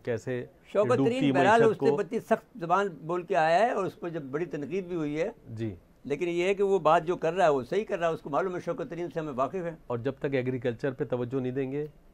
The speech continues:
Speaker 1: क्योंकि उससे related
Speaker 2: भाई,
Speaker 1: हमारी
Speaker 2: एग्रीकल्चर
Speaker 1: सनत है।
Speaker 2: से आप related ब-, सारी सनतें
Speaker 1: सनतें,
Speaker 2: हैं, हम
Speaker 1: उस पे
Speaker 2: agriculture
Speaker 1: तवज्जो नहीं
Speaker 2: कंट्री हैं।
Speaker 1: देंगे, चूँकि हमारी म-, गंदम की पैदावार भी अभी इम्कान से जो हमने तखमीन लगाया था उससे कम होने की उम्मीद है। शुगर पहले ही कम थी, कपास पहले ही कम थी,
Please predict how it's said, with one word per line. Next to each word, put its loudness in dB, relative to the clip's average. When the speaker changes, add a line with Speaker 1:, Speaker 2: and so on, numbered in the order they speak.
Speaker 1:
क्योंकि -4
उससे 2
related 2
Speaker 2:
भाई, 8
Speaker 1:
हमारी 4
Speaker 2:
एग्रीकल्चर 2
Speaker 1:
सनत 4
है। 2
Speaker 2:
से 2
आप 4
related -2
ब-, -8
सारी 2
सनतें 0
Speaker 1:
सनतें, 2
Speaker 2:
हैं, 0
हम -4
Speaker 1:
उस -6
पे -2
Speaker 2:
agriculture 0
Speaker 1:
तवज्जो 4
नहीं 0
Speaker 2:
कंट्री 2
हैं। 2
Speaker 1:
देंगे, 0
चूँकि 2
हमारी 6
म-, 2
गंदम 2
की 0
पैदावार 4
भी 2
अभी 2
इम्कान -2
से -6
जो 0
हमने 0
तखमीन -4
लगाया 4
था 2
उससे -4
कम -4
होने -4
की -4
उम्मीद -4
है। -6
शुगर 0
पहले 0
ही 2
कम 0
थी, -2
कपास -2
पहले -4
ही -6
कम -2
थी, -6